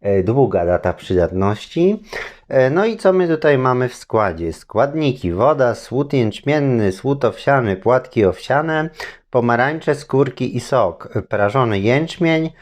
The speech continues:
syrop klonowy, migdały, chmiel, no i oczywiście drożdże, także czego my tutaj nie mamy? E, zapowiada się dość ciekawie, zobaczymy, jak to będzie w smaku, czy rzeczywiście,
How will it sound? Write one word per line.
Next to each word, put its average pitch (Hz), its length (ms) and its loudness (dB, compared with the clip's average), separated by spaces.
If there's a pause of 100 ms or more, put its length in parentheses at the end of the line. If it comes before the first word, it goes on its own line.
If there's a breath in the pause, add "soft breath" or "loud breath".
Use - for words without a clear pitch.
(160 loud breath)
syrop 156 520 2
klonowy, 135 560 2
migdały, 131 720 2
chmiel, 104 560 0
no 98 240 2
i 90 240 -6 (360 loud breath)
oczywiście 101 720 -2
drożdże, 120 540 0
także 95 460 -2 (160)
czego 156 320 0
my 123 160 -2
tutaj 117 400 0
nie 90 140 -4
mamy? 156 500 -2 (440 loud breath)
E, 113 280 4
zapowiada 139 600 2
się 117 320 0
dość 110 500 0
ciekawie, 147 520 0
zobaczymy, 120 540 2
jak 101 240 4
to 104 100 -2
będzie 92 340 0
w - 40 -12
smaku, 113 400 -4
czy 98 160 -4
rzeczywiście, 104 800 -2